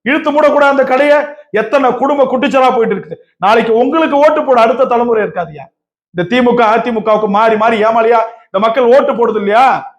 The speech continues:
உங்களுக்கு ஓட்டு போட அடுத்த தலைமுறை இருக்காது. இன்னொரு விஷயத்தை திரு அன்புமணி ராமதாஸ் அவர்கள் சொன்னார், ஒரு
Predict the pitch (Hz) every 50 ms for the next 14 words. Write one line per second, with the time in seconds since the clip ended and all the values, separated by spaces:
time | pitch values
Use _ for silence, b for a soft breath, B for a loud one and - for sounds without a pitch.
0 | _ _ _ _ 165 196 240 240 285 294 285 277 269 269 277 277 285 285 262 269
1 | 254 247 247 240 240 202 240 233 240 247 240 233 220 220 214 - 196 170 147 -
2 | - _ _ _ _ _ _ _ _ 175 190 240 294 311 311 294 294 262 262 285
3 | 277 - 285 240 269 254 247 240 254 262 262 247 233 226 214 208 - 208 190 180
4 | 185 170 - 170 175 180 170 170 - - _ _ _ _ _ - 165 214 240 262
5 | 285